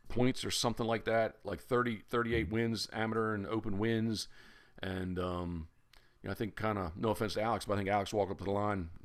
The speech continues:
As long as Alex could get Tucker to the <laughs> line, basically, he's got a pretty good <laughs> chance that something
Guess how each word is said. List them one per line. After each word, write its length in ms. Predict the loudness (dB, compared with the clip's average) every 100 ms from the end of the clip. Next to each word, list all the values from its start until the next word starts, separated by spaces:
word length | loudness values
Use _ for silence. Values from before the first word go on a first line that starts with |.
| -8
As 80 | 0
long 140 | 2
as 100 | 2 0
Alex 240 | 4 4 4
could 140 | -2
get 260 | -2 -2 2
Tucker 240 | 4 4
to 80 | 2
the 120 | 2
<laughs> 20 |
line, 340 | 4 4 6 4 4 -12 -6 -4 0
basically, 540 | 0 0 -2 -2 -2 -4 -6
he's 100 | 0
got 120 | 2
a 40 | 10
pretty 200 | 12 12
good 120 | 12
<laughs> 0 |
chance 400 | 6 4 4 4
that 140 | 2
something 300 | 2 2 0